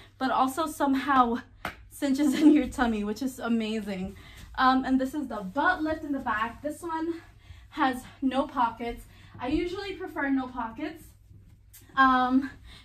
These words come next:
because I feel like it puts way more emphasis on the area and doesn't take anything away, especially if you already have a rounder bum. It just makes it look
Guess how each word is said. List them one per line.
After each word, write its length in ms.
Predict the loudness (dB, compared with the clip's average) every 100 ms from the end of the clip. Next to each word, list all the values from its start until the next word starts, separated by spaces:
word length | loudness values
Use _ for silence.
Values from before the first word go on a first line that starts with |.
| -8
because 220 | -4 -2
I 80 | -2
feel 140 | -2
like 140 | -2
it 80 | -4
puts 180 | -8 -6
way 240 | -2 0
more 280 | 2 0 -2
emphasis 540 | -8 -12 -14 -12 -12 -12 -16 -20 -20 -20 -20 -10 4
on 260 | 6 6
the 180 | 2 -2
area 320 | -4 -2 0
and 200 | 0 0
doesn't 260 | -4 -4 -2
take 160 | -2
anything 340 | -4 -8 -8 -8
away, 520 | -4 -4 -2 -2 -2 -6
especially 420 | -8 -8 -6 -10
if 100 | -6
you 100 | -6
already 240 | -6 -8
have 380 | -6 -2 -2 -4 -14 -20 -18 -8
a 120 | -4
rounder 380 | 0 0 -2 -8
bum. 400 | -6 -4 -4 -6
It 120 | -12
just 160 | -12
makes 240 | -12 -12 -16
it 100 | -18
look 140 | -16